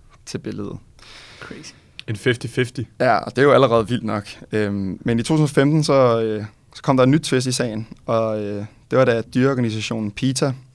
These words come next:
Speaker 1: gik ind i sagen.
Speaker 2: Den kender alle.
Speaker 1: peta?
Speaker 2: Den gode gamle peta.
Speaker 1: P E T A. Jeg ved ikke engang, hvad det står for.
Speaker 2: Aldrig hørt om.
Speaker 1: Øhm,
Speaker 3: Nej.
Speaker 1: har I ikke?
Speaker 3: Nej.
Speaker 1: Det er altså... Det er
Speaker 3: Jeg har
Speaker 1: altså,
Speaker 3: godt
Speaker 1: når man,
Speaker 3: hørt
Speaker 1: det
Speaker 3: om
Speaker 1: er, når
Speaker 3: det,
Speaker 1: man,
Speaker 3: men
Speaker 1: det er ligesom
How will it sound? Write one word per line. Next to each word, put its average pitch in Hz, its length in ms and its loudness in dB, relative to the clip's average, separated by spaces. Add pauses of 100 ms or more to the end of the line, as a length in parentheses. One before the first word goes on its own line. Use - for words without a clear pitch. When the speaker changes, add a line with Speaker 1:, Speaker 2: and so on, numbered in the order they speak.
(160)
Speaker 1:
gik 117 180 -10
ind 113 100 -4
i 107 40 -6
sagen. 120 340 -4 (640)
Speaker 2:
Den 123 120 -6
kender 113 200 -4
alle. 107 220 -6 (500)
Speaker 1:
peta? 165 340 0 (220)
Speaker 2:
Den 127 120 -2
gode 139 160 0
gamle 131 280 4
peta. 139 400 -2 (200)
Speaker 1:
P - 60 0
E 139 240 2
T 123 100 -4
A. 127 40 2
Jeg 127 160 0
ved 117 100 -2 (160)
ikke - 40 -6
engang, 117 260 -2
hvad 104 120 -6
det 104 80 -8
står 113 160 -2
for. 107 240 -6
Speaker 2:
Aldrig 104 220 -8
hørt - 140 -10
om. - 120 -12
Speaker 1:
Øhm, 117 300 2 (360)
Speaker 3:
Nej. 87 80 -12 (840)
Speaker 1:
har 127 120 0
I 151 80 4
ikke? - 220 -4 (280)
Speaker 3:
Nej. - 240 -10
Speaker 1:
Det - 120 -2
er 139 180 8
altså... 113 240 2
Det 104 100 -10
er 104 80 0
Speaker 3:
Jeg 127 80 10
har 131 40 10
Speaker 1:
altså, 135 120 6
Speaker 3:
godt 139 160 6
Speaker 1:
når 127 60 4
man, 147 80 8
Speaker 3:
hørt 143 100 6
Speaker 1:
det 120 80 6
Speaker 3:
om 110 60 6
Speaker 1:
er, 127 40 2
når 135 120 2
Speaker 3:
det, 123 80 2
Speaker 1:
man, - 40 0
Speaker 3:
men 110 80 -2
Speaker 1:
det 117 80 -4
er 120 40 -2
ligesom 120 500 0